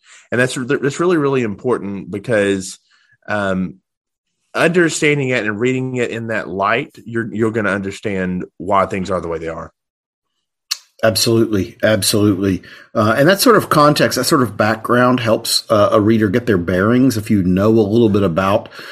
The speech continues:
Speaker 2: uh, the original audience, this is hermeneutics one oh one, right? Is to know, uh, who is the original audience, what was going on, uh, th-, th-, when this was written. Um, if you, if you miss that, you can, uh,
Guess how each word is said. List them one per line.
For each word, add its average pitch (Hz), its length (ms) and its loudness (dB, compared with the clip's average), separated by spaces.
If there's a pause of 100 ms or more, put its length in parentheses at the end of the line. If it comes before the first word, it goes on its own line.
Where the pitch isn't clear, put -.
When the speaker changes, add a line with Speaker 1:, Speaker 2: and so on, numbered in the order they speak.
(260)
Speaker 2:
uh, 98 500 4
the 101 120 2
original 107 380 2
audience, 117 380 2
this 101 120 -6
is 92 120 -6
hermeneutics 113 680 2
one 104 200 0
oh 107 120 2
one, 101 340 0
right? 90 260 0
Is 87 160 -2
to - 120 -6
know, 98 440 0 (340)
uh, 90 160 -2
who 113 180 4
is 104 140 2
the 110 160 6
original 104 400 0
audience, 98 420 2
what 104 160 2
was 101 160 -4
going 101 440 0
on, 110 560 2 (320)
uh, 98 480 2
th-, - 180 -6 (160)
th-, 101 200 0
when 110 220 2
this 113 200 2
was 98 160 0
written. 131 440 0 (440)
Um, 101 380 2
if 117 120 -2
you, 120 260 4
if 120 120 -2
you 123 100 6
miss 127 360 4
that, 110 340 2
you 104 240 2
can, 101 480 0
uh, - 100 -6